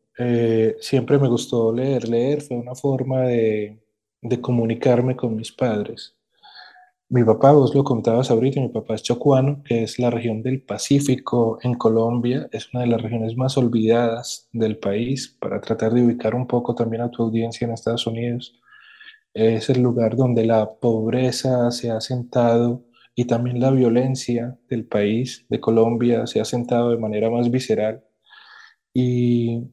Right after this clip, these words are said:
y de allá viene mi padre. Y él se hizo ingeniero, se, se hizo profesor, es una excepción a la vida de la mayor parte de la gente que nace allá. Y a partir de la lectura,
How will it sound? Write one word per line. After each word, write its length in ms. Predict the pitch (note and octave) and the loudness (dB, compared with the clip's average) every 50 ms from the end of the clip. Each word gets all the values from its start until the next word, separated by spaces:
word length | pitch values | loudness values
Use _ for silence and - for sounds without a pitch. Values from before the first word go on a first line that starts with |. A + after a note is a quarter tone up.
| _ _ _ _ _ _ _ _ _ _ _ _ _ _ _ _ | _ _ _ _ _ _ _ _ _ _ _ _ _ _ _ _
y 160 | - C3 C#3 C3+ | 2 4 6 6
de 80 | C3 | 6
allá 340 | A#2+ A#2+ A#2+ C3+ C#3+ D3+ D3 | 6 4 4 4 4 4 2
viene 260 | C3 C3 B2+ B2 B2 B2 | 2 2 0 0 0 -4
mi 140 | B2 A#2 | -4 -6
padre. 360 | A#2 - A2 G2+ G#2+ A2 A2 - _ _ _ _ _ _ _ | -6 -4 -6 -4 -4 -6 -10 -12 _ _ _ _ _ _ _
Y 240 | - C3 B2+ B2 B2 | 0 2 2 4 4
él 200 | B2 B2 A#2+ A#2+ | 4 4 2 2
se 220 | A#2+ - - C3+ | 0 2 2 4
hizo 420 | B2+ B2+ B2+ - - C3+ B2+ A#2+ A#2+ | 4 4 2 0 -2 -2 -2 0 -2
ingeniero, 880 | A#2+ B2 - - A#2+ A#2 A2+ A#2 A#2+ B2 B2 B2 B2+ B2+ B2 B2 B2 A#2+ | -2 -4 -6 -6 -6 -4 -2 0 2 2 2 2 2 2 2 0 0 -4
se, 600 | - - - B2 A#2 A#2 A2+ A2 G#2+ G#2+ A2 - | -6 -4 -4 -4 -2 -2 -4 -4 -6 -8 -12 -14
se 160 | - - A2+ | -10 -6 -4
hizo 200 | A2+ A2 - A2 | -4 0 0 -2
profesor, 920 | - - - - - G2 - - A2+ A#2 A#2+ A#2+ A#2+ - A2+ B2+ - - _ _ _ _ - - - - - _ _ _ _ - - - | -2 -2 -8 -8 -6 -4 0 2 4 6 8 8 8 6 4 2 -6 -10 _ _ _ _ -20 -20 -20 -20 -20 _ _ _ _ -18 -8 -2
es 400 | A2 G#2+ G#2+ G#2+ G#2+ - - - | 0 0 2 0 -2 -4 -4 0
una 220 | - D#3 D3+ C#3 C#3+ | 2 4 4 6 4
excepción 720 | C#3 C#3+ B2+ A2+ C#3+ - - C#3+ C3 C3 B2+ C3 C3 C3+ - | 4 6 4 4 4 2 2 2 4 4 2 0 -2 -4 -4
a 80 | - B2+ | -4 -4
la 120 | A#2+ A#2 | -4 -2
vida 280 | A2+ A#2 A2+ A#2 A#2+ C3 | -2 -2 0 0 2 2
de 80 | C3+ | 2
la 80 | B2+ B2 | 0 0
mayor 360 | A#2+ A2+ A2 A2+ A#2 A2 - | 0 -2 -2 -2 -2 -2 -2
parte 260 | - B2+ A#2+ - C3+ | -2 -2 -2 -2 -2
de 80 | B2+ A#2 | -2 -2
la 100 | G#2+ G#2 | -2 -4
gente 300 | - A2+ A2 A2 - A2+ | -4 -6 -8 -6 -6 -6
que 120 | - A2+ | -4 -4
nace 320 | G#2+ G#2+ G#2+ - - B2+ A#2+ | -4 -4 -6 -4 -2 -2 0
allá. 320 | A#2 B2 B2+ A#2 A#2 - _ _ _ _ _ _ _ _ _ _ _ _ _ _ _ _ - | 0 0 0 -2 -2 -8 _ _ _ _ _ _ _ _ _ _ _ _ _ _ _ _ 0
Y 80 | C3 | 0
a 80 | B2+ B2 | 0 4
partir 280 | - A#2+ - - C3+ C3 | 4 2 4 4 4 6
de 100 | D#3 D#3+ | 6 6
la 120 | D#3+ D#3 | 8 8
lectura, 640 | D3 C3+ C#3+ - - D#3+ D3+ C#3+ C#3 C#3+ C#3+ C#3+ | 6 6 4 2 2 4 4 4 4 2 0 -2